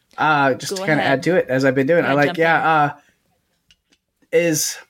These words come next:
Speaker 1: yeah, there's, there's a lot of questions there, and I think it's not only in the memories does the orderly have a lot more, you know,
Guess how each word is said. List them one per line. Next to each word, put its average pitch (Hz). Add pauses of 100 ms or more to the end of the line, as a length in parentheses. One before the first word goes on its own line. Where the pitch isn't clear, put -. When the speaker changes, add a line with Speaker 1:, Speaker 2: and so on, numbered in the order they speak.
(640)
Speaker 1:
yeah, 196
there's, 160
there's 165
a 180
lot 196
of -
questions 156
there, 117
and 120
I 120
think 151 (1600)
it's -
not 170
only 180
in 170
the 170
memories 156
does 123 (320)
the 139
orderly 131 (360)
have 131
a 123
lot 123
more, 110
you 127
know, 113